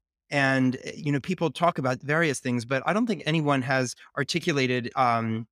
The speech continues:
the sculpture kind of category as you just did. And, and I totally, I see that with music, that it's like that, um, idea that you s-, uh, like a block of, uh, marble, and you have to kind of pull out whatever's inside of it. Isn't, isn't there this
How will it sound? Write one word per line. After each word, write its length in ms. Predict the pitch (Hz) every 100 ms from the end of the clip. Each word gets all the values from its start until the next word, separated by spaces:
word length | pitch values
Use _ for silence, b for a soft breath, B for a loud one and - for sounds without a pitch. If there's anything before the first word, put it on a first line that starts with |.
| -
the 100 | 120
sculpture 500 | - 151 156 - 127
kind 180 | 127 117
of 80 |
category 420 | - 123 120 120 117
as 240 | 131 113
you 120 | 151
just 320 | 143 110 - -
did. 120 | 104 _
And, 160 | 139 143
and 160 | 147
I 100 | 147
totally, 500 | - 214 226 123 120 127
I 80 | 120
see 220 | - 214
that 200 | 123 104 127
with 200 | 120 123
music, 300 | 117 - -
that 100 | 139
it's 160 | 143 160
like 180 | 156
that, 240 | 147 139 - _ _ _
um, 140 | 139 135
idea 340 | 135 131 151
that 100 | 139
you 80 | 131
s-, 200 | - - 151
uh, 280 | 143 135 143
like 140 | 131 127
a 60 |
block 340 | 120 139 143 135
of, 180 | 123
uh, 180 | 120 117
marble, 680 | 113 117 143 151 127 104 - _ _ -
and 120 | 135
you 80 | 131
have 220 | 120 139
to 80 | -
kind 240 | - 143 120
of 120 | -
pull 400 | - 151 147 143
out 400 | 135 135 131 127 -
whatever's 400 | 131 131 123 -
inside 480 | 143 123 - 139 139
of 100 | 113
it. 140 | 110 B B
Isn't, 240 | 202 214
isn't 240 | 220 240 285
there 140 | 226
this 260 | 175 165